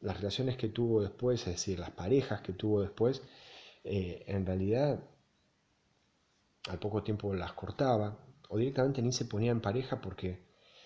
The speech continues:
había como un mecanismo interno de ella de que, eh, temía después de que, que fuera abandonada, ¿no? Entonces prefería abandonar antes de que la abandonen.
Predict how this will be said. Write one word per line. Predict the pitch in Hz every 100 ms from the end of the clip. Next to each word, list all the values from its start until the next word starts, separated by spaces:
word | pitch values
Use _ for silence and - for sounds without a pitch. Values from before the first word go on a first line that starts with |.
| - -
había | 107
como | 107 117
un |
mecanismo | 110 101 101 110 107
interno | 101 98 117 113
de | 98
ella | 113 117
de | 95 90
que, | - 87 - - - - - _ _ _
eh, | 101 -
temía | 98 131 147 101 80
después | 80 - 104 90
de | 90
que, | - 85 82 - -
que | 92 82 80 - - -
fuera | - 98 90
abandonada, | 85 82 78 78 - -
¿no? | 82 113 151
Entonces | 104 151 143
prefería | 135 113 - 117 131
abandonar | 139 143 151 151 233 - -
antes | 104 104 160 131
de |
que | 87
la | 90
abandonen. | 85 113 110 80